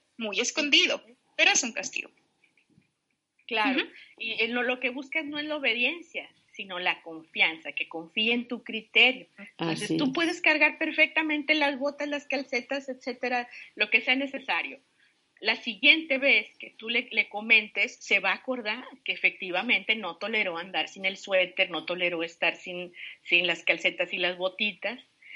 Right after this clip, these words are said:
Speaker 2: y va a confiar en tu sugerencia. No es, no, no es que te esté obedeciendo, es que confía en tu criterio.
Speaker 1: Sí, es
Speaker 2: En
Speaker 1: cierto.
Speaker 2: fin,
Speaker 3: Ujú.
Speaker 2: bueno, sí, ser pasivos
Speaker 1: Yo creo que
Speaker 2: también,
Speaker 1: sí,
Speaker 2: esto
Speaker 1: bueno.
Speaker 2: de,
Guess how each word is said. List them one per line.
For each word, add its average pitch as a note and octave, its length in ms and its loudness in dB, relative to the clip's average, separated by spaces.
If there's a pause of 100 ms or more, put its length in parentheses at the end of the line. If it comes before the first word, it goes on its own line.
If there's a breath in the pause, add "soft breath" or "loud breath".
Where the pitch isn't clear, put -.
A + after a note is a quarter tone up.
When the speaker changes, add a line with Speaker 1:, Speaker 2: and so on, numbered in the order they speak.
(160 loud breath)
Speaker 2:
y G#3+ 140 2
va G3 120 4
a G3+ 100 -6
confiar F#3+ 840 -2
en E3+ 220 -8
tu D#3+ 140 -12
sugerencia. D3 760 -2
No E3+ 140 0
es, F3+ 120 -4
no, G#3 140 -2
no A3+ 120 -2
es A#3 120 -4
que C4 120 4
te B3 100 -2
esté A3 180 -6
obedeciendo, G#3+ 760 -4
es F3+ 100 -14
que G#3 220 0
confía G3 520 -6
en G#3 120 -8
tu F3+ 120 -12
criterio. F3 680 0 (300)
Speaker 1:
Sí, - 160 -14
es G#3 200 -8
Speaker 2:
En C4+ 80 10 (120)
Speaker 1:
cierto. - 60 4
Speaker 2:
fin, - 140 8 (140)
Speaker 3:
Ujú. E3+ 80 -14
Speaker 2:
bueno, G#3+ 260 2 (760)
sí, A3+ 320 2
ser B3 280 0
pasivos D4+ 520 2
Speaker 1:
Yo C4+ 120 -4
creo - 40 -2
que G#3 40 -4
Speaker 2:
también, A#3 260 -2
Speaker 1:
sí, B3 60 -2
Speaker 2:
esto C4 220 -6
Speaker 1:
bueno. C4 100 0
Speaker 2:
de, G3+ 220 0